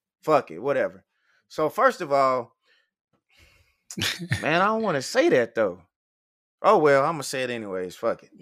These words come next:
Speaker 1: All right, here we go.
Speaker 2: <laughs> Say it.
Speaker 1: First of all,
Speaker 2: <laughs>
Speaker 1: depending on what church you go to, yeah, depending on what church you go to, uh,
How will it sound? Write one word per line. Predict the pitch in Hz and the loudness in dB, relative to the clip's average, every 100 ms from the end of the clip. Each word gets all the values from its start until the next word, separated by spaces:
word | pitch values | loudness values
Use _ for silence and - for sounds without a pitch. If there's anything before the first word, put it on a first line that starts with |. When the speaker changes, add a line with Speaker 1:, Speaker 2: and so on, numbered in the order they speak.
| - 120 | -6 2
Speaker 1:
All | 135 | 2
right, | 135 | 4
here | 151 | 0
we | 127 | 0
go. | 113 92 | 0 2
Speaker 2:
<laughs> | 170 | 2
Say | 147 - 160 165 | 0 0 0 4
it. | |
Speaker 1:
First | 220 220 | 2 2
of | 143 | 0
all, | 135 135 120 - 180 - 180 165 - | 4 4 4 -2 -6 -12 -16 -18 -20
Speaker 2:
<laughs> | - - - - _ 113 | -20 -20 -20 -20 _ -8
Speaker 1:
depending | 123 208 226 | 0 2 4
on | 196 | 4
what | 175 160 - | 6 4 6
church | 190 185 135 | 2 2 -2
you | |
go | 117 123 117 | 2 4 2
to, | - 113 113 _ _ _ 95 | 0 -4 -4 _ _ _ -6
yeah, | 110 101 90 87 | 0 0 0 -4
depending | 117 208 247 | -2 2 2
on | 214 | 4
what | 180 151 | 4 4
church | 190 202 139 | 4 2 0
you | |
go | 120 127 | 2 2
to, | 120 123 117 113 _ _ _ _ _ _ | 2 -4 -6 -8 _ _ _ _ _ _
uh, | - 127 123 120 113 104 90 | 0 2 2 2 2 2 -2